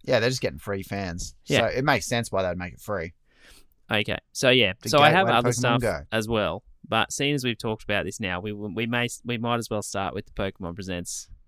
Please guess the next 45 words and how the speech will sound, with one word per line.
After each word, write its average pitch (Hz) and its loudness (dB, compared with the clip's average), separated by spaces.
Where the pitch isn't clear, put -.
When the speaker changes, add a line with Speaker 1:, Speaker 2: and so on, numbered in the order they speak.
Speaker 1:
Sorry, 98 2
that 135 6
was 151 4
just 160 0
Speaker 2:
thing. 113 2
Speaker 1:
the 143 2
most 120 2
novel 113 0
thing. 104 -6
Like, 101 -2
Speaker 2:
No, 180 2
Speaker 1:
how 135 6
Speaker 2:
it's 123 2
Speaker 1:
often - 0
Speaker 2:
fine. 143 0
Speaker 1:
does 123 -2
a 101 -6
random 98 -2
game 98 0
like 95 0
that 95 -2
come 98 -4
out, 73 -6
you 65 -10
know? 90 -10
Speaker 2:
It's 139 -2
fine. 151 -2
So - -2
now 175 2
that 175 0
we've 139 0
talked 135 2
about 117 2
it, 117 -2
here's, 131 2
here's 120 2
the 117 -2
notes 104 2
that 110 2
I - 2
wrote 107 0
down. 101 -2
So 113 0
Pokemon 165 0
Smile 110 -2